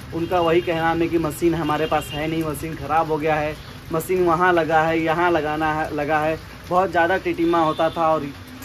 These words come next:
जानते हैं कि आज के ज़माने में गरीबों को बहुत कम सुनवाई है। जिसके पास पैसा है, जो अमीर है, उसी का ज़्यादा सुनवाई है। हमारे हिसाब से, आपके हिसाब से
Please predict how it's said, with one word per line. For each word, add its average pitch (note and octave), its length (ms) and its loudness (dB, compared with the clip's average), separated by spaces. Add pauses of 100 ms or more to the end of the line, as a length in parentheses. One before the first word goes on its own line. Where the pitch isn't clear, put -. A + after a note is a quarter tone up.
(600)
जानते E3 360 2
हैं F#3+ 140 2
कि F#3 140 -2
आज D#3+ 180 2
के E3+ 100 -2
ज़माने E3 360 0
में F3 180 0
गरीबों D#3 340 -2
को E3+ 120 -4
बहुत D#3+ 260 -4
कम D#3+ 160 -2
सुनवाई D3+ 380 -2
है। D3+ 160 -2 (520)
जिसके D3+ 240 -6
पास E3 160 0
पैसा D#3+ 400 0
है, E3 140 2
जो D#3 140 -2
अमीर D3+ 300 0
है, E3 40 0
उसी D#3 220 -4
का D3+ 100 0
ज़्यादा C#3 320 0
सुनवाई D#3 320 -2
है। E3 80 4
हमारे F3+ 360 2
हिसाब E3 280 0
से, E3+ 200 -4
आपके C#3+ 260 0
हिसाब D3+ 240 -4
से D3 220 -4